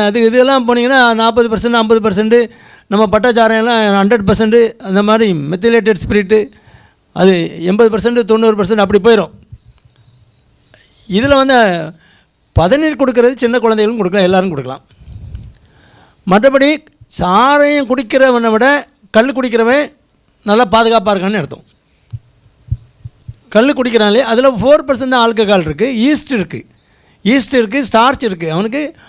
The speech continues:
ஒரு நியூட்ரிஷியஸ் ஃபுட்டும் கூட, நல்ல ஒரு உணவும் கூடாது. ஆல்கஹாலுங்கிறது வந்து வெறும் எம்டி கலோரி, எம்டி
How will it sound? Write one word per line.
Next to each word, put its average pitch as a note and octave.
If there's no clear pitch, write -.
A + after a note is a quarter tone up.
ஒரு G3+
நியூட்ரிஷியஸ் B3
ஃபுட்டும் C#4+
கூட, A3
நல்ல G3
ஒரு G#3+
உணவும் C#4
கூடாது. F3+
ஆல்கஹாலுங்கிறது C4
வந்து C4+
வெறும் A#3
எம்டி C4+
கலோரி, G3+
எம்டி A3